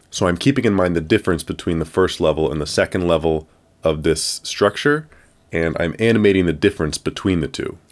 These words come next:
In other words, the amount that this thing is rotating is the difference in rotation between the first level and the second level, and the amount that it's scaling is the difference between the scale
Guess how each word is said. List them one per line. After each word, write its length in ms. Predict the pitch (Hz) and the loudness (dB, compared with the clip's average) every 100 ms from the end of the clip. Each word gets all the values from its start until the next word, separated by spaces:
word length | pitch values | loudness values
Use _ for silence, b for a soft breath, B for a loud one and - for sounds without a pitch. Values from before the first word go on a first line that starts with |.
| - | -2
In 80 | 110 | 2
other 140 | 107 | 6
words, 240 | 98 95 - | 6 4 0
the 320 | - - 107 | -8 -2 2
amount 360 | 98 101 107 98 | 4 2 2 0
that 180 | 82 | 2
this 160 | 92 - | 2 0
thing 160 | 95 87 | 0 0
is 140 | 78 | 0
rotating 640 | 85 98 - 127 139 135 | 2 2 2 2 2 0
is 180 | 85 - | -4 -2
the 260 | 90 85 80 | 2 2 2
difference 440 | - 117 110 95 | 0 0 0 2
in 120 | 95 | 2
rotation 480 | 90 78 95 87 82 | 2 2 2 0 -4
between 280 | 76 - 76 | -4 -4 -4
the 60 | |
first 300 | - 80 - | 0 0 0
level 180 | 76 73 | -2 -2
and 60 | 73 | -4
the 60 | |
second 340 | 67 69 - - | -2 -4 -4 -8
level, 280 | - - - - | -8 -8 -12 -12
and 160 | 78 76 | -8 -4
the 80 | |
amount 320 | 76 73 73 - - | -2 -2 -2 -6 -2
that 100 | 76 | 0
it's 140 | 76 | 0
scaling 680 | - - 110 98 80 87 101 - | -2 0 4 4 2 0 -6 -6
is 60 | |
the 100 | 107 | 0
difference 280 | 85 - 78 | 0 0 -2
between 300 | 80 - 76 | -4 -4 -4
the 60 | 71 | -4
scale 480 | - 71 69 69 | -2 0 0 -4